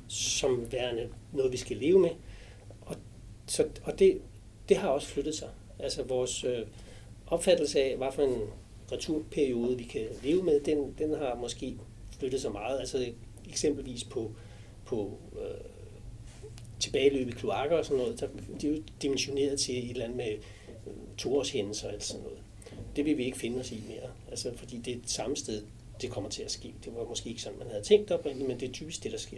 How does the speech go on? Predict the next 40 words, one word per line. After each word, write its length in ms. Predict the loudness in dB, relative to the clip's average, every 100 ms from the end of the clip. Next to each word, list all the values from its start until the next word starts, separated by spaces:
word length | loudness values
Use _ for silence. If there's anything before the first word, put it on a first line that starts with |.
| -14
Det 80 | -8
er 40 |
det, 180 | -8 -8 -10 -14 -16 4
nogle 140 | 6 6
bestemte 340 | 8 8 8
områder, 380 | 6 6 6 6
der 80 | 2
bliver 160 | -4
ramt. 320 | -8 -12 -14 -16 -14 -14 -8
Så, 160 | 2 2
så 140 | 2 6
det, 300 | 8 8 8
det 20 |
har 100 | 8
vi 100 | 8
flyttet 420 | 6 6 8 8 4
os 80 |
på, 140 | 4 4
og 140 | 4
vi 60 | 6
er 20 |
blevet 140 | 6 8
opmærksom 380 | 6 4 0
på, 180 | 2 4
at 120 | 6
det 80 | 6
er 40 | 10
noget, 200 | 10 8
vi 40 |
kan 140 | 4
forholde 280 | 2 0 -2
os 80 | -4
til, 160 | 0 0
og 80 |
vi 40 | 0
kan 160 | -2
regne 220 | 0 0 0
på 140 | -4
det. 100 | -8 -10 -16 -18 -18 -18 -16 -16 -16 -16 -16 -16 -16 -16 0
Øhm, 280 | 4 4 2